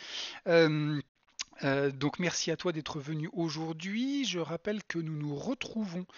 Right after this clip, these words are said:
nous nous retrouvons, euh, lundi. Et lundi, c'est Stéphanie Escoffier qui sera, euh, avec nous. Alors, euh, aujourd'hui, tu nous as parlé donc de la toile cosmique, donc de la matière qui s'étire et s'étend dans l'univers et forme ses structures.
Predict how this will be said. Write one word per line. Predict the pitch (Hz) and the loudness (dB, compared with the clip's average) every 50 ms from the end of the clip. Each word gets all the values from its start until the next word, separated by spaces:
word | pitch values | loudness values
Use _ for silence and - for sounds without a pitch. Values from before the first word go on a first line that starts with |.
| - - - - - - _ | -16 -16 -16 -16 -18 -12 _
nous | 170 160 | -6 -4
nous | 160 160 | -4 -2
retrouvons, | 151 160 170 - - - 180 165 160 156 170 190 214 220 233 233 - - | -2 -2 -4 -4 -6 -6 -6 -6 -6 -4 -2 0 2 2 2 0 0 -2
euh, | 165 156 156 147 | -2 0 2 4
lundi. | 156 196 277 285 208 208 214 - - - - - - - - | 6 8 8 6 6 4 0 0 -2 -4 -4 -6 -10 -8 -2
Et | 175 165 156 | 0 2 2
lundi, | 156 160 160 160 147 143 185 214 240 | 2 2 0 0 -2 -2 -2 -2 0
c'est | 240 - - - - 185 170 165 165 160 156 156 | 2 2 2 2 0 0 0 0 0 0 0 0
Stéphanie | 147 - - - - - - 302 - - 233 208 220 240 - - | 0 0 0 -2 0 0 0 2 2 4 4 4 4 2 2 0
Escoffier | 202 175 - - - 175 - - - - 170 185 190 | -2 -4 -2 -4 -4 -4 -4 -4 -4 -6 -8 -10 -10
qui | - - - 147 | -12 -14 -10 -8
sera, | - - 147 147 139 160 170 - - - - - - - - - - | -8 -6 -6 -6 -6 -6 -6 -6 -10 -16 -20 -20 -20 -20 -20 -10 -8
euh, | 160 - - | -8 -6 4
avec | - 208 208 190 185 - - | 6 6 8 8 6 4 4
nous. | 180 208 269 302 - - - - - - - - - | 6 6 4 4 2 -6 -12 -12 -12 -12 -14 -10 -2
Alors, | - 175 170 175 175 156 | 0 2 4 4 4 6
euh, | 170 165 175 | 4 4 4
aujourd'hui, | 226 214 202 214 208 190 220 226 | 2 2 2 2 2 2 0 -2
tu | - - | -2 -2
nous | 165 165 151 | -2 0 0
as | 165 170 | 0 0
parlé | - - 175 165 175 180 185 175 | 0 0 0 0 2 0 0 0
donc | 143 147 147 | -2 -4 -4
de | 127 143 139 | -4 -6 -8
la | 135 131 - | -8 -8 -6
toile | - - - 196 190 185 185 | -4 4 6 6 6 6 4
cosmique, | - 214 196 - - - 320 - - | 2 0 0 0 0 -2 -2 -2 -2
donc | 160 151 143 | -4 -4 -4
de | 147 147 | -4 -6
la | 135 131 | -6 -4
matière | 147 160 196 202 - - - 214 196 202 214 214 - | 0 0 0 2 0 0 2 4 4 4 4 0 -2
qui | - - 156 | -6 -6 -4
s'étire | - - - 196 180 - - - - 208 214 220 208 - | -4 -2 -2 -4 -4 -4 -6 -4 -2 0 0 0 0 0
et | 170 | 0
s'étend | 156 - - 196 175 - - 196 196 196 196 | -2 -2 -2 -4 -6 -4 -4 -2 -2 0 0
dans | 185 180 | 0 0
l'univers | 170 165 165 170 170 151 170 190 185 156 | 0 0 0 -2 0 2 2 2 4 4
et | 143 | 4
forme | - 190 185 170 | 4 4 2 0
ses | - - 160 | -2 -4 -6
structures. | - - - 139 - - 226 277 - | -8 -8 -10 -8 -6 -6 -6 -6 -6